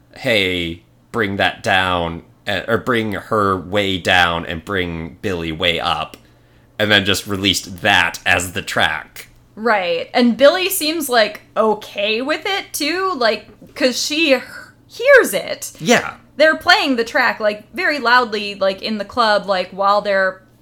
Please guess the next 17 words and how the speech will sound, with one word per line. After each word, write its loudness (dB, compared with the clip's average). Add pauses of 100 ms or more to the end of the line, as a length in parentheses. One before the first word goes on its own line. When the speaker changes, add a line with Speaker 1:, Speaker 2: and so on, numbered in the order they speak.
(520)
Speaker 2:
performing, 2
because -2 (200)
they're -6 (120)
lip-syncing, -8 (300)
I -6
guess. -2
Speaker 1:
Yes, 4
because 0
as 2
with -4
most 0
clubs, 0
you -4
have 2
a 0
D -4
J 0